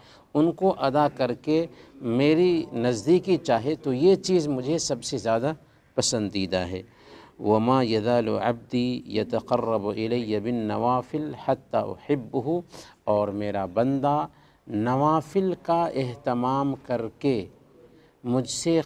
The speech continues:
करीब होता रहता है, यहाँ तक कि मैं उसको चाहने लगता हूँ, उसको अपना महबूब बना लेता हूँ।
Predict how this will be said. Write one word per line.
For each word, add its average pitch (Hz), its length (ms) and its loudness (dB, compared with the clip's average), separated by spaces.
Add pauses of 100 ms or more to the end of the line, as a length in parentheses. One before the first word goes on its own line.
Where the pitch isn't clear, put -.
करीब 156 380 2
होता 143 360 0
रहता 120 320 -4
है, 117 140 -2
यहाँ 117 340 -4
तक 113 100 -6 (100)
कि 120 80 -6
मैं 110 200 -2
उसको 139 440 -6 (380)
चाहने 127 460 0
लगता 113 360 -6
हूँ, 127 300 -2
उसको 131 460 -6 (440)
अपना 120 380 0
महबूब 117 680 -2
बना 104 300 2
लेता 95 320 -2
हूँ। 90 400 -6